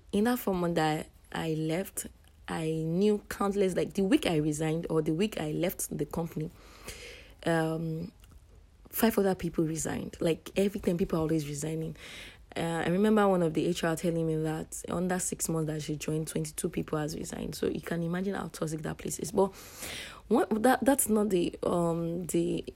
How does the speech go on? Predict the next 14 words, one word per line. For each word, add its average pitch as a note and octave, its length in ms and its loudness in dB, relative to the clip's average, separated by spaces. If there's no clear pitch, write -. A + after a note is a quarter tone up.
uh, E3+ 280 -2
the E3 160 -2
conversation F3 680 0
here. D#3+ 180 0
I F3+ 80 -2
think E4 180 2
the D4 80 2
conversation F3 760 0
was D#3+ 240 -2
what F3+ 180 0
my E3 140 -4
M E3 220 -2
D D#3 120 -4
said, D#3 360 -4